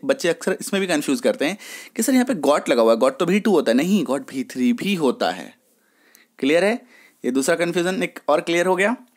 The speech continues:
चलिए, अब देखते हैं गेट का यूज़ जो है वो मेन वर्ब के रूप में कैसे होता है। गेट का मतलब मिलना, प्राप्त होना या पाना। मिलना मतलब मीट वाला मिलना नहीं है कि जैसे हम लोग किसी से मिलने जाते हैं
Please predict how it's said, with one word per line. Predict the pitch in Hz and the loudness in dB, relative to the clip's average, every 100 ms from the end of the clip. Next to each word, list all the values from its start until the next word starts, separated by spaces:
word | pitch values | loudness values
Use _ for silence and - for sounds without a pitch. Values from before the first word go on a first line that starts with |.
| _ _ _ _ _ - | _ _ _ _ _ -6
चलिए, | 190 143 98 | -2 0 0
अब | 135 | -2
देखते | 160 185 226 | -4 -4 -2
हैं | 226 175 | -2 0
गेट | 175 180 | -2 -2
का | 220 | -2
यूज़ | 196 196 190 | 0 0 0
जो | 127 | 0
है | 123 147 | 0 0
वो | 190 | 0
मेन | 160 143 180 | 2 0 0
वर्ब | 160 151 151 | 2 0 2
के | 170 | -2
रूप | 151 | 0
में | 185 | -4
कैसे | 180 90 - | -2 -4 -4
होता | 90 - - | -8 -12 -18
है। | - - - _ | -20 -20 -20 _
गेट | 147 160 | -4 -2
का | 202 | -2
मतलब | 196 190 233 - | -2 -2 -4 -2
मिलना, | 123 123 135 185 - - | 0 2 2 0 -8 -2
प्राप्त | 113 120 - | 0 2 0
होना | 139 170 | 0 2
या | 156 | 2
पाना। | 151 113 104 | 2 0 2
मिलना | 117 180 233 | 2 2 2
मतलब | 226 226 | 2 0
मीट | 190 196 226 | 0 2 2
वाला | 208 202 | 2 0
मिलना | 208 202 | 0 -2
नहीं | 208 180 | 0 0
है | |
कि | 120 | 0
जैसे | 120 160 | 0 -2
हम | 156 | -4
लोग | 160 | -2
किसी | 170 | -2
से | 175 | -2
मिलने | 151 143 165 196 | 0 0 -2 0
जाते | 147 - 127 | 0 2 0
हैं | 165 | -2